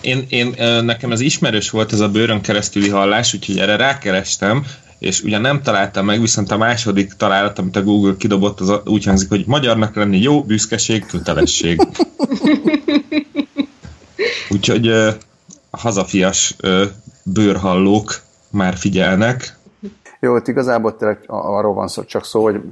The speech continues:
Speaker 2: mondtak egy ilyen, mondtak egy nagyot. Tehát ezek a, az úgy hívják, ez a moonshot projektek, nem tudom, hogy ennek van-e
Speaker 1: Igen.
Speaker 2: magyar megfelelője, ez az, amikor a, ö, Kennedy mondta, hogy már pedig embert rakunk a Holdra,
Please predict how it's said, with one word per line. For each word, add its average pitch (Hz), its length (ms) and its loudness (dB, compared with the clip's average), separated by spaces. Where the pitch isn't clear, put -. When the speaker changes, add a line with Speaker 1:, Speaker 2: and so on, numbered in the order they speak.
Speaker 2:
mondtak 120 360 -4
egy 104 140 0
ilyen, 101 520 -2
mondtak 117 320 -4
egy 98 140 2
nagyot. 92 460 -2
Tehát - 180 -4
ezek 107 260 0
a, 110 420 2
az 135 280 -16
úgy 127 60 -2
hívják, 110 180 -2
ez 107 80 0
a 113 60 0
moonshot 113 640 0
projektek, 104 720 0
nem 101 160 -12
tudom, 104 220 -6
hogy 98 120 -4
ennek 107 440 -2
van-e 104 240 -2
Speaker 1:
Igen. 101 120 0
Speaker 2:
magyar 107 260 2
megfelelője, 131 600 2
ez 113 140 -2
az, 113 160 -8
amikor 107 280 -6
a, 104 140 -2
ö, 101 220 -2
Kennedy 104 360 -2
mondta, 104 360 0
hogy 98 360 -2
már 110 300 -4
pedig 104 180 0
embert 101 420 0
rakunk 101 360 -2
a 104 60 2
Holdra, 135 400 2